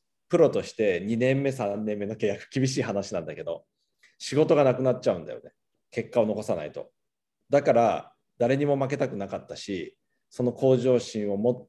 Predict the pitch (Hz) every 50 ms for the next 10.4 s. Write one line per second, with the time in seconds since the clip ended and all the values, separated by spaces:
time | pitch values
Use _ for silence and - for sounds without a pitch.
0 | _ - - 202 147 101 87 - - 120 123 127 123 113 107 92 - - - 95
1 | 95 - 104 101 110 107 98 90 87 82 80 - _ _ - 131 127 143 123 -
2 | - 123 120 117 117 120 120 120 110 120 110 - 95 87 90 95 107 104 - 110
3 | 95 87 82 80 78 - 80 - _ - 85 71 - _ _ _ _ _ _ _
4 | - - 107 110 139 127 - 131 131 135 120 95 85 - 95 90 - _ _ -
5 | 190 - - - - - _ _ _ _ _ _ _ _ _ _ - - 131 131
6 | 131 - 120 110 104 104 104 - 123 113 - - - 123 117 101 - 120 113 -
7 | 156 135 92 - - - _ _ _ _ _ _ _ _ _ _ _ _ _ _
8 | _ - - 127 120 - - - 123 123 123 131 120 110 - - 98 - - -
9 | - - 117 113 - - 139 127 107 95 90 - 101 95 92 95 90 - - -
10 | - 101 95 95 104 92 82